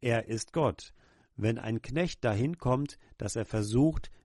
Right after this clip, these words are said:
den Platz Gottes einzunehmen, dann nimmt Gott sein Leben oder tut ihn irgendwo anders hin. Das müssen wir bedenken.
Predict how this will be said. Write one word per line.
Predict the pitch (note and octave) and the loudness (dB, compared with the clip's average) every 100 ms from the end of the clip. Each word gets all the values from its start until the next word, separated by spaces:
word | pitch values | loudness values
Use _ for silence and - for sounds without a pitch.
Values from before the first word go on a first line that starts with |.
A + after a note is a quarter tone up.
| - | -2
den | G#2 | 2
Platz | - G#2+ C3 - | 6 6 6 0
Gottes | - - A#2+ - | -2 0 0 -2
einzunehmen, | - G2+ G#2 G#2 G2+ G#2+ A#2+ D3+ - _ _ _ | -4 -4 -2 0 2 2 2 -2 -6 _ _ _
dann | - E3+ | -2 2
nimmt | E3+ E3+ - | 0 0 0
Gott | D#3+ D#3+ | 0 2
sein | C#3 C3+ | 2 2
Leben | C3 D#3 D3 | 4 2 0
oder | D3+ G#2+ G#2+ - | -4 -2 -2 0
tut | D#3+ E3+ | 0 0
ihn | B2+ | -4
irgendwo | - - D#3+ D3 D#3 | -4 -4 -4 -2 -2
anders | D3 D3 A#2 - | 0 2 2 2
hin. | F#2+ C#2+ - _ _ _ | -2 -4 -10 _ _ _
Das | - F#2 - | -4 -2 0
müssen | B2 - C#3 | 0 2 0
wir | C#3+ | 2
bedenken. | C#3 C3+ C3+ B2 E2+ D2 | 2 2 2 0 -4 -6